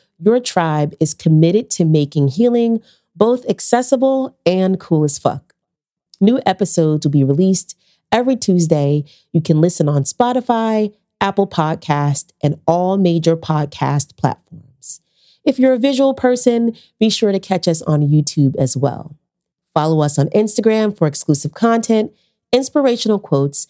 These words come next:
and to connect with your tribe. Sharing is caring, so let's spread love by sharing this podcast with your friends and family who could also benefit from turning your trauma into triumph.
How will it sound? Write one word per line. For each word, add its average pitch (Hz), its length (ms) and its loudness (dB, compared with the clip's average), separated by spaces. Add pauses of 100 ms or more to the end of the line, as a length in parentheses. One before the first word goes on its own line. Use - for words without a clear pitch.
(260)
and 165 120 0
to - 80 -8
connect 165 460 0
with 151 220 0
your 143 200 2
tribe. 139 540 -8 (680)
Sharing 214 360 0
is 208 100 -2
caring, 180 460 0
so 175 200 0
let's 175 240 0
spread 170 300 -2
love 208 400 0 (320)
by 160 120 0
sharing 226 440 0
this 226 140 -2
podcast 160 680 -2
with - 120 -10
your 143 80 0
friends 220 500 -2 (120)
and 247 280 0
family 147 460 2 (360)
who 220 60 2
could 208 220 0
also 262 380 0
benefit 214 520 0
from 156 200 -2
turning 185 440 0
your 165 120 0
trauma 170 680 0
into 151 280 -4
triumph. 135 500 -6